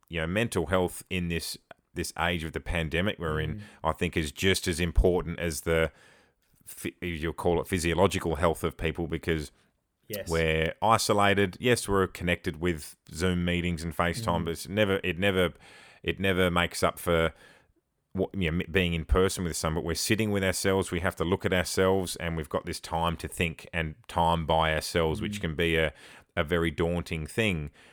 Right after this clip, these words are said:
Speaker 1: And we don't necessarily, we feel uncomfortable. So then we, we push that away. And that can be, people d-,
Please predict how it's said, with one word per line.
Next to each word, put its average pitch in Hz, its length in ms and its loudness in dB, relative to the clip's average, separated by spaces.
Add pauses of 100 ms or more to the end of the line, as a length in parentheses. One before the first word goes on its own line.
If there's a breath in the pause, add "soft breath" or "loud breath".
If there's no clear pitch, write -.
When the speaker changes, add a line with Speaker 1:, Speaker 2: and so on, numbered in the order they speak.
(220 loud breath)
Speaker 1:
And 85 420 0
we 87 160 -4
don't 87 280 0
necessarily, 80 640 -4 (100)
we 82 160 -8
feel 87 240 -2
uncomfortable. 110 680 -4 (260 loud breath)
So 85 240 -2
then 85 260 0
we, 85 360 -4 (260)
we 87 140 -4
push - 300 -4
that 82 120 0
away. 78 460 -2
And 85 160 -2
that 87 160 -6
can 85 200 -6
be, 82 460 0 (300 soft breath)
people 82 380 -4 (460)
d-, 90 60 -12